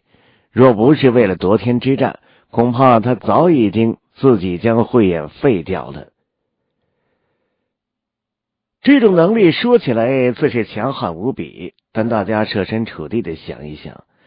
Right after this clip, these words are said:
慧眼可是能看到任何邪祟的，那种感觉简直是想一想都要让人发疯啊。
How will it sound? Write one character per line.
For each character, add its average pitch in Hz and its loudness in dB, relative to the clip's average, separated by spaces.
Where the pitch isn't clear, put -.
慧 135 2
眼 87 -6
可 117 2
是 110 -2
能 104 -2
看 98 -10
到 92 -2
任 131 -2
何 80 -10
邪 87 -10
祟 110 -4
的， - -20
那 180 4
种 196 2
感 165 2
觉 147 4
简 120 0
直 147 2
是 139 0
想 110 -4
一 170 2
想 95 -4
都 107 -4
要 101 0
让 92 -2
人 85 -8
发 95 -4
疯 117 -2
啊。 80 -10